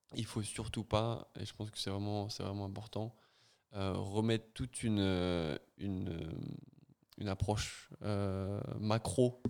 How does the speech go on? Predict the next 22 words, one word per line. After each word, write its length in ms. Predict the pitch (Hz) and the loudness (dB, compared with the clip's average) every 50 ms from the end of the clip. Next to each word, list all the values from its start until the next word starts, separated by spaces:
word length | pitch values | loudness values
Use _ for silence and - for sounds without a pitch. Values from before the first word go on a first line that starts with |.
| - | -4
entre 200 | - 120 120 - 123 | -4 -8 -8 -6 -4
guillemets, 260 | 110 110 110 110 110 | -4 -2 0 0 2
en 100 | 104 101 | 2 0
tête, 380 | 101 - 127 135 - - - _ _ _ _ _ _ _ | 0 0 0 -2 -2 -4 -16 _ _ _ _ _ _ _
en, 100 | - 110 | 0 2
en, 440 | 107 90 - 101 101 98 76 78 101 | 4 6 6 6 6 6 6 4 4
en 60 | 101 | 2
cause. 340 | - - 147 151 156 151 151 147 - _ - - | 2 2 2 2 2 0 -2 -6 -10 _ -18 -8
Il 40 | |
faut 140 | - - 107 | -4 -2 0
pas, 180 | - - 107 98 | 2 4 4 4
il 60 | 123 | 4
faut 120 | - - | 0 -2
pas 180 | 104 - 123 131 | 0 4 4 4
se 120 | - - | 4 4
remettre 320 | 113 101 110 110 120 120 - | 2 4 6 6 4 4 2
trop 220 | - - - 147 - | 0 -2 -2 0 2
en 120 | 123 117 | 0 0
cause, 380 | - - 139 139 147 147 151 - - | 2 2 2 2 2 0 -2 -4 -2
euh, 320 | - 98 98 95 95 92 101 - - - - _ _ - - - _ _ _ _ - | -2 0 0 0 0 -2 -4 -6 -12 -20 -20 _ _ -20 -20 -20 _ _ _ _ -10
pour, 300 | 113 120 120 113 104 101 | -4 0 2 4 6 6
euh, 240 | 98 95 98 98 | 6 8 6 4